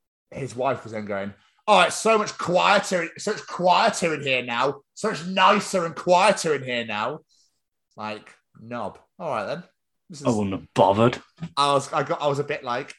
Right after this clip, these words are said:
Speaker 1: "Oh, you, oh, you wanna play, do you?" <laughs>
Speaker 2: <laughs> "You wanna go, do you? You wanna go, bro? Let's go, bro." <laughs>
Speaker 1: I respect, I respect you, bro. So Connor was like,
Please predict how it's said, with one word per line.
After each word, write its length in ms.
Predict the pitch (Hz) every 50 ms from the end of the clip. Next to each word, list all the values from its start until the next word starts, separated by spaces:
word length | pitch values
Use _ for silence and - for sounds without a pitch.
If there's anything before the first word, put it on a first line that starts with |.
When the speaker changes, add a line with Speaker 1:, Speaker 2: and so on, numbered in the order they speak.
| _ _ -
Speaker 1:
"Oh, 280 | 392 415 415 415 403 403
you, 60 | 392 -
oh, 80 | 370
you 100 | 415 392
wanna 140 | 392 392 392
play, 260 | 381 - 392 453 453 -
do 80 | - 185
you?" 180 | - 392 440 - -
<laughs> 80 | _ _ -
Speaker 2:
<laughs> 0 | 311 - - - - - 440 - - - 147 202 247 - - - - - -
"You 80 | 466 466
wanna 200 | 466 466 466 -
go, 220 | 508 523 508 453
do 60 | -
you? 140 | 480 539 554 - - - -
You 60 | 311
wanna 160 | 330 311 320
go, 100 | 339 339
bro? 240 | 339 294 311 349 359 - _ _ _ _ _ -
Let's 140 | 359 359
go, 160 | - 381 403 403
bro." 260 | 359 285 302 392 403 -
<laughs> 20 |
Speaker 1:
I 280 | 349 311 - 233 247 247
respect, 260 | 214 - - 294 -
I 60 | 277
respect 380 | 247 240 - - 262 269 - -
you, 40 | 233
bro. 520 | 208 202 - _ _ _ _ _ - - - - - - _ _ _ _ _ _ _ _ _ _ _
So 420 | - - - 131 127 127 127 131 - - - - - _ - - - - - - _ _ - -
Connor 260 | - 151 147 127 113
was 140 | 110 107 -
like, 200 | 101 95 95